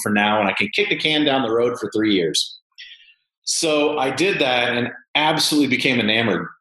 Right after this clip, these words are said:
with reading about cash flow and reading about real estate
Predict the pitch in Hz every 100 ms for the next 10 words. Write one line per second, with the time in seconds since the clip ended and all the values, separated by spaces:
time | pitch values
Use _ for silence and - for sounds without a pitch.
0 | _ - 107 104 - - - 107 113 123
1 | 123 123 120 120 104 101 98 95 - 127
2 | 117 - - 113 107 104 104 - 107 98
3 | 95 90 87 104 107 107 101 95 92 90
4 | 95 123 117 110 - 110 101 98 98